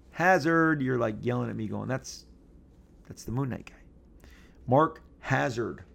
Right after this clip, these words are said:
Merc, looked like Sergeant Rock. He literally looked like a Bruce Willis type, which, as drawn and depicted, looked like a, you know, Sergeant Rock in the modern time.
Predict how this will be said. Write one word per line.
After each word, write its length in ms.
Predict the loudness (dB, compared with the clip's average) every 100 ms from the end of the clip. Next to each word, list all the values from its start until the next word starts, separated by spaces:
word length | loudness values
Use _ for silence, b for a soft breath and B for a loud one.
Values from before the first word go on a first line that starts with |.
| -2
Merc, 440 | 4 6 4 -4 -2
looked 220 | 0 0
like 120 | -2
Sergeant 340 | -2 -2 -2 -6
Rock. 240 | -8 -6
He 180 | -4 -2
literally 480 | 2 2 4 4 2
looked 280 | 2 -2
like 180 | -4 -4
a 80 | -4
Bruce 380 | -2 -2 -2 -2
Willis 600 | 0 2 2 -2 -10 -18 b b b b b
type, 380 | -6 -2 -2 -4 -4
which, 320 | -2 -2 -2
as 380 | -8 -4 -4 -4 -12
drawn 340 | -4 -2 0 -2
and 80 | -4
depicted, 480 | 0 -2 0 -4
looked 260 | -4 -4 -4
like 220 | -6 -6 -6
a, 280 | -4 -4 -6 B B B B -4
you 100 | -2
know, 240 | -2 -4 -10 -20 -20 -20 -20 -8
Sergeant 440 | 0 2 2 0
Rock 440 | 0 2 0 -4 -16 -20 -8
in 120 | -2
the 60 | 0
modern 320 | 0 0 -2
time. 380 | -4 -4 -6 -12